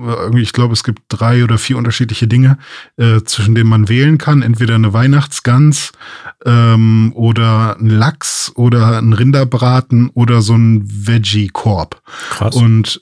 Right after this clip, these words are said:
Speaker 1: wir hatten bisher schon alles außer, äh, den Rinderbraten. Und dieses Jahr sollte es dann der Rinderbraten sein, weil wir gesagt haben, okay, wir haben jetzt alles schon mal ausprobiert.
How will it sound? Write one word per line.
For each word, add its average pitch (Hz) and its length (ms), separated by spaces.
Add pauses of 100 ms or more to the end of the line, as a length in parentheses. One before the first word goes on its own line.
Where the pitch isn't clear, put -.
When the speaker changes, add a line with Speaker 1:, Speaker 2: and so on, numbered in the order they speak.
Speaker 1:
wir 113 200
hatten 143 240
bisher 147 320
schon 143 180
alles 143 460
außer, 123 1040
äh, 107 40 (360)
den 117 180
Rinderbraten. 107 1040 (480)
Und 117 300
dieses 127 280
Jahr 120 140
sollte 120 300
es 110 100
dann 120 160
der 113 300
Rinderbraten 107 560
sein, 110 260
weil 117 140
wir 110 80
gesagt 107 320
haben, 110 100
okay, 110 220
wir 113 80
haben 107 80
jetzt - 160
alles 120 200
schon - 140
mal 120 120
ausprobiert. 120 680